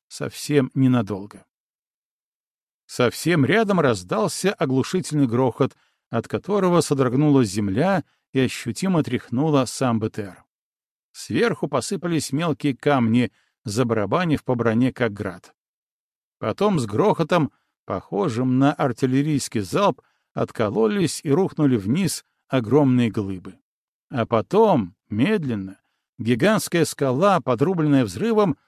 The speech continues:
сползла вниз, завалив проход наглухо многометровой,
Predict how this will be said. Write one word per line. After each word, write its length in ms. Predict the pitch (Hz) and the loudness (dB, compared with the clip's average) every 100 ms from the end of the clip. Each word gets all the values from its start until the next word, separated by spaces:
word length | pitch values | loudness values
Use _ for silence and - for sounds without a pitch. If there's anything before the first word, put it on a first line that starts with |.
| _ | _
сползла 600 | - - 143 127 120 165 | -16 -8 -4 -2 0 0
вниз, 500 | 117 131 135 113 - _ _ _ 107 | 0 2 2 2 -4 _ _ _ -12
завалив 500 | 95 95 156 226 - | -8 -6 -2 -2 -2
проход 500 | 120 - 175 165 139 | -6 -2 -2 -2 -4
наглухо 680 | 107 156 160 160 135 143 | -2 -2 0 -2 0 0
многометровой, 920 | 135 131 110 110 - 175 180 151 135 | 2 2 0 -2 -2 -2 2 2 2